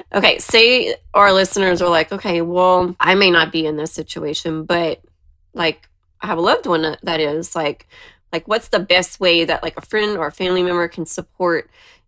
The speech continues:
you, um, or someone that's trying to, um, establish this sober lifestyle?" Does that make sense? <laughs>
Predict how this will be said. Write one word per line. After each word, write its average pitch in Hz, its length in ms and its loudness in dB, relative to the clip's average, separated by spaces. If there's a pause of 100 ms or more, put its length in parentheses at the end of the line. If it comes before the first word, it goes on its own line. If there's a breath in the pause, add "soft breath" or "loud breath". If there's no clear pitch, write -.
(140)
you, 165 720 -2
um, 156 400 -4
or 156 60 -6
someone 185 300 0
that's 156 240 -4 (300)
trying 180 600 2
to, 165 460 -4 (480 soft breath)
um, 165 300 -2
establish 156 640 -2
this 151 420 -6 (160)
sober 165 380 -4
lifestyle?" 151 680 -6 (220 soft breath)
Does 180 140 -8
that 190 160 -4
make 190 160 -8
sense? - 400 -12 (140)
<laughs> 349 40 0